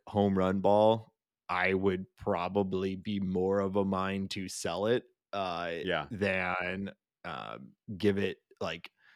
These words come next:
Speaker 1: than ask for, like, a signed bat or whatever, just because, like, you know, I, I, I think, or at least I, <sighs> it's hard for me to say. I, what I will say is that I never fault the, the fan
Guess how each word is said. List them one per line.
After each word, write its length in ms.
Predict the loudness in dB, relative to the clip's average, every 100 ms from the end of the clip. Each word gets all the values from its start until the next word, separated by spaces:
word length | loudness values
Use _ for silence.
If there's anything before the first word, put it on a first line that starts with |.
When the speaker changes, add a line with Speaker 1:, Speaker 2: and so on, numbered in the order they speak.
| _
Speaker 1:
than 200 | 0 0
ask 300 | 2 0 0
for, 80 | -2
like, 160 | -4 -4
a 40 |
signed 320 | -4 -4 -4 -2
bat 260 | -2 -2 0
or 120 | 2
whatever, 420 | 4 4 4 4
just 240 | 2 0
because, 360 | 2 6 8 8
like, 320 | 6 6 0 _ _ _ _ _ _ _ _ _ _ _ -2
you 100 | -2
know, 160 | -2 0
I, 160 | 4 6 8 8
I, 100 | 8
I 60 | 6
think, 280 | 4 0 -2 -10 _ _ _ 10
or 80 |
at 60 | 10
least 220 | 10 6 4
I, 180 | 2 2 -2 -8 -8
<sighs> 320 | -14 -18 -6
it's 200 | -4 -2
hard 260 | 4 6 8
for 80 | 6
me 100 | 6
to 80 |
say. 120 | 6 6
I, 160 | 6
what 220 | 8 12 12
I 60 |
will 80 | 12
say 140 | 10 6
is 80 | 6
that 160 | 4 6
I 400 | 6 6 4 2 _ -4
never 500 | 0 8 10 10 8
fault 400 | 6 4 4 -2 -2
the, 340 | 0 0 -4 -8 _ _ _ _ _ -2
the 520 | 4 4 4 -2 -4 -10
fan 520 | -4 -2 0 0 -2